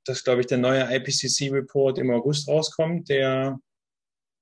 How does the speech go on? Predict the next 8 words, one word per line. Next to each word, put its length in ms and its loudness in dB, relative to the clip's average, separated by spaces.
ähm, 720 -2
siebte 400 -2
oder 140 2
ist 100 -2
das 100 0
der 80 2
sechste 320 0
Sachstandsbericht? 800 -2